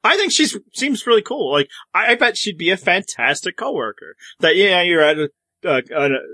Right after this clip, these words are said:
you see her every day, maybe chat a little, work, get some work done, collaborate on a project, maybe even do, like, a work function. It's like, "Oh yeah, Desi's really cool."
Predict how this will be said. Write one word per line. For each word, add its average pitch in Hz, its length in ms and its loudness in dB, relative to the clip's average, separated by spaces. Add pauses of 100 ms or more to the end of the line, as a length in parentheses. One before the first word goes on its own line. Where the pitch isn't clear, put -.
you 165 100 -4
see 143 220 -4
her 143 120 4
every 143 200 2
day, 165 360 2
maybe 127 280 -4
chat 127 240 -2
a 139 60 -2
little, 143 360 -2
work, 139 220 0 (120)
get 147 240 -2
some 131 280 -4
work 135 280 -4
done, 165 320 -2 (260)
collaborate 139 580 2
on 135 140 0
a 113 40 -6
project, 170 640 2 (240)
maybe 160 140 2
even 156 160 0
do, 151 120 2
like, 139 180 4
a 127 60 2
work 143 300 2
function. 175 400 0
It's 175 120 -6
like, 208 100 0
"Oh 285 100 -4
yeah, 262 160 2
Desi's 214 320 0
really 202 140 0
cool." 185 260 2